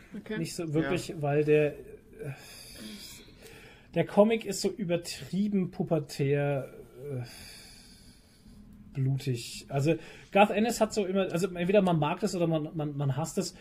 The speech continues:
Speaker 2: Es ist, ähm, Garth Ennis geht immer über die Linie halt, weißt du?
Speaker 1: Mhm.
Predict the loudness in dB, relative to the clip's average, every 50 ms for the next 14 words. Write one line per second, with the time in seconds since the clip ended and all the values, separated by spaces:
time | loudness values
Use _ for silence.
0 | -20 -20 -20 -20 -20 -20 -16 -6 -6 -4 -4 -4 -6 -6 -6 -4 -2 -4 -4 -4
1 | -2 -2 0 0 0 0 -2 -6 -4 2 2 2 2 2 0 0 0 0 0 -2
2 | -4 -2 -2 0 0 2 0 0 0 0 2 4 4 4 2 0 -2 -4 -2 0
3 | 0 2 2 2 0 0 0 -2 -4 -4 -4 -6 -4 -2 0 0 0 0 -2 -4
4 | -6 -6 -8 -8 -10